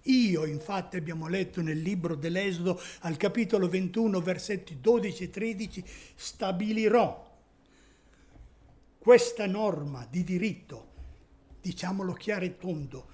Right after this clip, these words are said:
non è nata per l'intuizione di qualche magistrato, uomo di legge,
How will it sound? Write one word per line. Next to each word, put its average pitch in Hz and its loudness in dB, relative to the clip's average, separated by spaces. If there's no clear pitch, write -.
non 190 4
è 220 2
nata 196 -2
per 170 0
l'intuizione 175 0
di 180 -4
qualche 185 0
magistrato, 175 -4
uomo 208 12
di 190 2
legge, 165 2